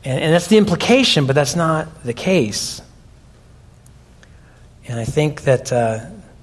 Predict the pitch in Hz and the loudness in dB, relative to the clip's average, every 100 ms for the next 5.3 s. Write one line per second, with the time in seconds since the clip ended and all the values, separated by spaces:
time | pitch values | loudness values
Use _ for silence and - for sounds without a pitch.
0 | - - - - 123 131 120 - 180 127 | -20 -20 -20 -12 -4 -4 -2 0 2 2
1 | - 147 151 117 - - 147 196 139 117 | 0 2 4 2 -2 -4 2 4 4 2
2 | - 170 160 117 - - - 156 196 135 | 2 2 4 0 -8 -12 0 2 4 2
3 | - - - - 127 131 156 185 196 180 | 0 -12 -20 -8 -2 2 2 4 4 4
4 | 160 139 - 190 208 151 131 139 147 156 | 2 0 2 4 6 4 4 4 4 4
5 | 175 160 | 4 2